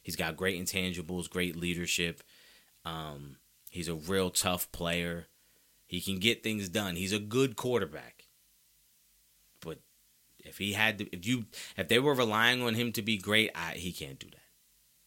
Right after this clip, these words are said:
And I think that's why I reserve judgment, because the biggest thing holding his team back for me is going to be Dak.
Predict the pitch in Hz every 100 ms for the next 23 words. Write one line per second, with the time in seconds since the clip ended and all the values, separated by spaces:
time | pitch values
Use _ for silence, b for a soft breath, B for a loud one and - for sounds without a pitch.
0 | _ _ _ 107 107 101 117 107 107 -
1 | 107 95 90 90 95 90 80 92 90 87
2 | 80 85 80 78 95 98 98 98 90 92
3 | 87 90 85 - 95 82 90 85 - 90
4 | 85 107 117 92 101 95 - 78 - -
5 | -